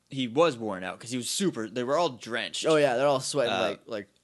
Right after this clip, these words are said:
Speaker 2: pigs,
Speaker 1: but I think
Speaker 2: yeah.
Speaker 1: he just used that as an excuse to get the others out of there so he could show Kim and Tree.
Speaker 2: Yeah,
Speaker 1: 'Cause he
Speaker 2: c-
Speaker 1: immediately is like, "You guys gotta come see this. It ain't right."
Speaker 2: Yeah, they, they're, they're like, "What's wrong?" And he's like, "There's a weird thing." So I feel like if they wouldn't have asked him, he might not have <laughs> volunteered it.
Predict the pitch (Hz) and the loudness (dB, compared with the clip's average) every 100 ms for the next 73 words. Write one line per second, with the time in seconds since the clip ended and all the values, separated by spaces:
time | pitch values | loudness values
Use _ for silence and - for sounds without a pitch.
0 | _ 143 131 143 165 170 185 151 131 143 | _ 0 4 6 4 2 0 0 -4 -4
1 | 127 131 123 113 113 - - 117 - 107 | 0 0 0 -4 -10 -10 -8 -8 -8 -8
2 | 107 107 101 104 107 107 107 110 101 98 | -6 -6 -6 -6 -4 -4 -6 -8 -12 -10
3 | - 104 101 98 _ _ - 120 110 139 | -6 -6 -6 -12 _ _ -8 -8 -6 0
4 | 190 175 185 165 202 190 160 143 127 131 | 2 4 4 4 2 0 -2 -2 -4 -2
5 | 139 135 120 131 113 110 107 - 120 107 | 0 2 0 -2 -4 -4 -8 -4 -4 -2
6 | 104 117 120 101 110 95 - 196 190 180 | -4 -2 -2 -2 -4 -4 -2 2 4 2
7 | 160 160 175 165 151 156 151 147 160 180 | -2 2 4 4 4 2 2 2 0 2
8 | 190 139 131 127 127 202 247 196 151 156 | 2 0 -2 -2 -4 -2 2 2 2 0
9 | 151 135 - 147 120 110 156 175 - 294 | 0 -4 0 0 0 0 2 2 0 -2
10 | 330 233 202 226 240 208 143 - 180 - | -2 0 2 2 2 0 -4 -4 -4 -4
11 | 160 117 107 139 151 175 190 180 143 - | -4 -4 -4 -8 -8 -6 -4 -4 -4 -8
12 | 151 - - 160 175 160 156 156 147 165 | -12 -12 -18 -10 0 2 2 2 0 0
13 | 165 117 | 0 0